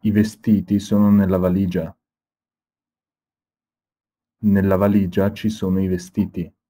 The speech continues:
L'orologio è nel cassetto.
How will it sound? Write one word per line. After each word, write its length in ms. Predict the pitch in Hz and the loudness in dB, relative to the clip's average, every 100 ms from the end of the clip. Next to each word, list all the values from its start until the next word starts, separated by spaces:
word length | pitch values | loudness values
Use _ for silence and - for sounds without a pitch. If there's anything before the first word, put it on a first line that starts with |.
| _ _ _ _ _ _ _ _ _ _ _ _ _ _ _ _ _ _ _ _ _ _ _ _ _ _ _ _ _ _ _ _ _ 107 | _ _ _ _ _ _ _ _ _ _ _ _ _ _ _ _ _ _ _ _ _ _ _ _ _ _ _ _ _ _ _ _ _ 2
L'orologio 680 | 104 104 104 98 92 87 98 | 4 4 4 4 2 2 0
è 60 | |
nel 220 | 95 90 | 2 0
cassetto. 800 | 87 92 - 107 - _ 90 - | -4 -8 -6 -6 -6 _ -10 -10